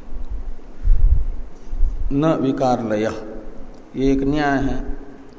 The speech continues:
और इस न्याय से विरुद्ध अर्थ को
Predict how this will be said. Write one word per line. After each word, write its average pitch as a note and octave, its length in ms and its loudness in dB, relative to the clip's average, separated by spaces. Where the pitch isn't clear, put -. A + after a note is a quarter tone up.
और C3+ 200 4
इस C#3 320 -2
न्याय C#3 480 2
से E3 340 0
विरुद्ध C#3+ 580 0
अर्थ A#2+ 460 -2
को A#2+ 540 -6